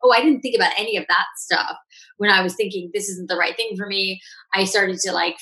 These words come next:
feel, maybe it was a little, like, mixed in with a midlife crisis. I, I just turned forty-five and I was like, "Uh, oh shit, like, I've gotta figure out what I, what's gonna make me happy." And so it was all these things that I didn't see coming.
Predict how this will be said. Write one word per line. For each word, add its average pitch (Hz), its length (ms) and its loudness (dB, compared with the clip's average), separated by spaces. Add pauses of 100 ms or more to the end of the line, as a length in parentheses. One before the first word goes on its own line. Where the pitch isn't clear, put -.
feel, 170 440 -2 (340)
maybe 202 340 2
it 190 60 -2
was 180 100 -6
a 175 80 -6
little, 175 360 -2
like, 175 180 -2
mixed 180 260 -10
in 185 80 0
with 175 120 -4
a 165 40 -4
midlife 170 460 -2
crisis. 196 480 -2
I, 165 200 -4 (140)
I 175 80 -8
just 190 220 -4
turned 175 200 -8
forty-five 165 600 0
and 170 120 -4
I 170 120 -2
was 165 160 -6
like, 160 240 -2 (640)
"Uh, - 100 0 (300)
oh 202 200 6
shit, 190 280 2 (300)
like, 175 240 2
I've 185 220 0
gotta 180 220 0
figure 180 220 0
out 175 140 -2
what 170 100 -2
I, 170 120 -2 (160)
what's 180 340 -6
gonna 165 160 -4
make 165 240 -8
me 170 80 -8
happy." 170 480 2
And 190 300 -4 (880)
so 247 280 8
it 247 100 0
was 240 120 -2
all 294 240 4
these 330 160 6
things 262 160 -2
that 214 100 4
I 196 80 2
didn't 196 280 -6
see 170 180 -6
coming. 170 560 -4